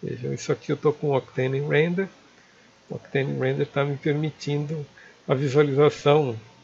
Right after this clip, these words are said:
imediata de como, como se comporta aqui nosso, é, nossos elementos. Muito bem, eu vou continuar esse processo. Esse processo é o que falta pra gente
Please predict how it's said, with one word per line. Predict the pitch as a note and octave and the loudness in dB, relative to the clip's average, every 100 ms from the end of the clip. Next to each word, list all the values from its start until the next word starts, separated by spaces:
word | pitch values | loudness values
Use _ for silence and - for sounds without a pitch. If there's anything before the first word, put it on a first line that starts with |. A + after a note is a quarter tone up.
| _ _ _ _ _ _ _ _ _ _ F3 | _ _ _ _ _ _ _ _ _ _ -6
imediata | E3+ D#3 D3 E3+ D3 D3 - D#3+ | 0 0 0 2 4 2 0 -6
de | C#3+ | -6
como, | - D3+ D#3 D#3 C#3+ C3+ - | -2 -2 0 -2 -4 -6 -12
como | - D#3 C#3+ | -8 -4 -4
se | - | -6
comporta | - E3 C#3+ C#3+ B2 - | -4 -4 0 2 2 0
aqui | C3 - C3+ | -8 -6 -4
nosso, | C3 - - B2+ A#2+ C3 - _ _ _ _ _ _ _ _ _ _ _ _ _ _ _ _ _ _ _ _ _ B3+ | -2 -4 -6 -6 -6 -12 -20 _ _ _ _ _ _ _ _ _ _ _ _ _ _ _ _ _ _ _ _ _ -16
é, | C#3+ B2 B2 B2+ | -8 -4 -2 -2
nossos | C3+ B2 C#3+ | -2 -4 0
elementos. | C#3 D3 A#2+ G#2+ - - - - | 4 4 4 0 -6 -12 -12 2
Muito | C4+ C4+ C4+ | 4 6 6
bem, | C#3 A2 - - - - _ - | 6 4 -4 -20 -20 -20 _ 8
eu | G#3 A#3 | 10 12
vou | F3 G3+ G3 E3 C#3 B2+ - - - - | 8 10 12 12 8 4 -8 -20 -20 8
continuar | G3+ G3 A#3 G#3+ F3+ F#3 A3 | 10 10 8 8 8 8 8
esse | - | 2
processo. | C#3+ C3+ C3+ - D#3+ F3+ - | 0 0 0 0 0 -2 -6
Esse | - | -12
processo | - C3 - C#3+ B2+ - D3 | -2 -2 0 -2 -2 -4 -4
é | C3+ | -4
o | |
que | - E3+ | -4 -8
falta | - C#3+ D#3 D#3+ C3+ | 2 6 6 4 -6
pra | - C3 | 0 0
gente | A2+ C3+ B2 - A#2 | 0 -6 -6 -6 -6